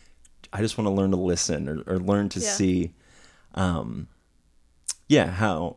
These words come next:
Speaker 1: how you see the world. What do you think, I mean, what, what do you think has been the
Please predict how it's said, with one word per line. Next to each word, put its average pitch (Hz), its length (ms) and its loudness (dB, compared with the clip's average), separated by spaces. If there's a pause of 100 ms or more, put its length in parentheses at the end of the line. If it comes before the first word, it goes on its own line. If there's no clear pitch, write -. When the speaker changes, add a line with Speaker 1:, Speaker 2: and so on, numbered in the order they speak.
Speaker 1:
how 110 160 0
you 101 260 2
see - 260 -2
the 73 120 -4
world. 65 360 -4 (920)
What 185 160 4
do 247 60 4
you 254 100 4
think, 190 540 -4
I 117 80 4
mean, 110 440 4 (1400)
what, 131 260 0
what 131 160 6
do 170 60 -2
you 165 100 0
think 143 200 0
has 120 100 2
been 104 260 2
the 98 260 4